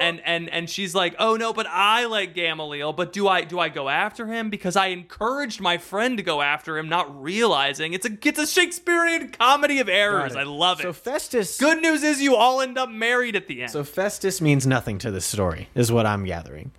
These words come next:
Speaker 2: Festus is
Speaker 1: Yes.
Speaker 2: just kind of an appendage.
Speaker 1: Festus is an append-, Festus is a guy. He's just a dude. He
Speaker 2: Festus
Speaker 1: doesn't even realize he's part of the
Speaker 2: Festus
Speaker 1: story.
Speaker 2: is a, is a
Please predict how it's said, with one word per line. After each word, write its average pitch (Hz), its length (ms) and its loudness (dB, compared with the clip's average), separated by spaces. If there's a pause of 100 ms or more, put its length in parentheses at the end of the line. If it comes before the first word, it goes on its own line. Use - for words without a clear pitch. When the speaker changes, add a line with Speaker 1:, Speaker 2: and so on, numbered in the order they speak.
(280)
Speaker 2:
Festus 165 440 2
is 135 100 0
Speaker 1:
Yes. 147 80 4
Speaker 2:
just 123 180 -4
kind 135 160 0
of 120 80 -4
an 113 60 -2
appendage. 104 800 -2
Speaker 1:
Festus - 680 0
is 190 140 -8
an 175 80 -2
append-, 160 420 -4
Festus 208 380 -2
is 165 100 -10
a 135 60 -10
guy. 143 640 -4
He's 185 320 -10
just 165 220 -12
a - 40 -14
dude. 151 420 2
He - 20 -
Speaker 2:
Festus 180 160 4
Speaker 1:
doesn't 214 180 2
even 160 160 -8
realize 143 240 -6
he's 131 140 -16
part 139 240 0
of 123 40 -4
the 120 60 -8
Speaker 2:
Festus 165 240 -2
Speaker 1:
story. 147 500 4
Speaker 2:
is 139 140 -2
a, 117 160 -2 (140)
is 123 220 0
a 104 180 -4